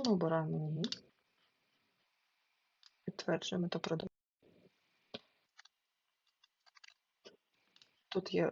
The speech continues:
у даному випадку це питання, у яких ви стосунках до заявника, тому що в моєму випадку це дитина.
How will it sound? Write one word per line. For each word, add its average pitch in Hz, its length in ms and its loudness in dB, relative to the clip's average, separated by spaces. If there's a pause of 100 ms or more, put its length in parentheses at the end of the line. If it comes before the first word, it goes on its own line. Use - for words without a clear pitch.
у 196 100 2
даному 196 360 10
випадку 170 400 6
це 220 140 6
питання, 180 480 2 (120)
у - 220 8
яких 180 260 6
ви 185 60 4
стосунках 180 560 2
до 180 120 6
заявника, 170 600 2 (440)
тому 202 200 4
що 196 160 6
в 185 40 6
моєму 175 320 8
випадку 170 380 0
це 185 160 4
дитина. - 460 2